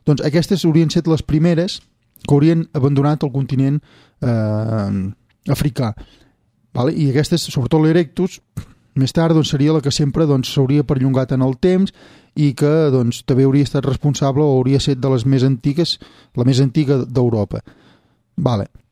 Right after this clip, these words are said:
Però què ha passat aquí? Doncs això, una que va sortir aquesta, l'antecessor, aquesta data puerca, doncs que no encaixava una mica en els paràmetres generals que hi havia de, de, de que pogués enquadrar com un erectus. I d'aquí va sortir la nova,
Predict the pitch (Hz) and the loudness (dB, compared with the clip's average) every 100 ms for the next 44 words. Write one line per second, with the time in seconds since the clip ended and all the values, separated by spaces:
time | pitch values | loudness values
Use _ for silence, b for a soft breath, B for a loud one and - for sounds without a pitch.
0 | _ _ - 135 165 170 - 175 127 113 | _ _ 0 2 2 2 2 2 0 -4
1 | 110 - - 117 117 127 113 110 - 170 | -6 -8 -4 0 0 0 -2 -4 -2 0
2 | 190 165 165 - 135 147 151 139 - 127 | 2 2 0 -2 -2 -2 -2 -4 -2 -2
3 | 131 143 151 175 - 175 - _ - 120 | 0 -2 0 -2 0 -2 -4 _ -8 -4
4 | 127 135 123 123 - 175 160 170 185 b | -2 -2 -2 -2 0 0 0 -4 -6 b
5 | b b b 143 143 147 - 151 160 143 | b b b 0 2 0 0 0 2 0
6 | 139 - - 151 143 151 147 151 139 - | 0 0 0 2 2 2 2 2 0 -2
7 | 131 135 135 143 135 131 131 127 - 147 | 0 0 2 2 2 2 2 0 -2 -2
8 | 123 135 127 117 110 110 110 110 110 113 | 0 0 0 -2 -2 -2 -4 -4 -4 -6
9 | - 135 120 139 139 135 139 143 135 131 | -2 -2 0 -2 0 -2 0 0 0 0
10 | 120 107 113 110 - B B B - 135 | -2 -6 -8 -12 -14 B B B -4 -4
11 | - - 127 147 143 147 - 139 151 156 | -4 -10 -6 -4 0 0 0 0 0 2
12 | 139 127 | 0 -2